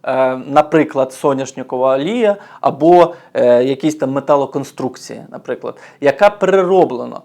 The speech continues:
Все решта — це сировина, тобто сімдесят п'ять відсотків експорту, е, у-, української економіки —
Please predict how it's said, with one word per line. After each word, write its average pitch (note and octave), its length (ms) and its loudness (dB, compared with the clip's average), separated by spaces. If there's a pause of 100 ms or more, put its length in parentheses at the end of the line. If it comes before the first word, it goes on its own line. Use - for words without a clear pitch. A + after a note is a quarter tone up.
Все - 200 -6
решта — G#3+ 520 -2 (240)
це - 140 -6
сировина, F3 760 -2
тобто - 240 -10
сімдесят F3 560 -2
п'ять D#3 260 -4
відсотків D3 540 -8
експорту, D3 600 -8 (340)
е, B2+ 260 -2
у-, B2+ 60 -4
української C#3+ 760 -4
економіки — E3+ 600 -8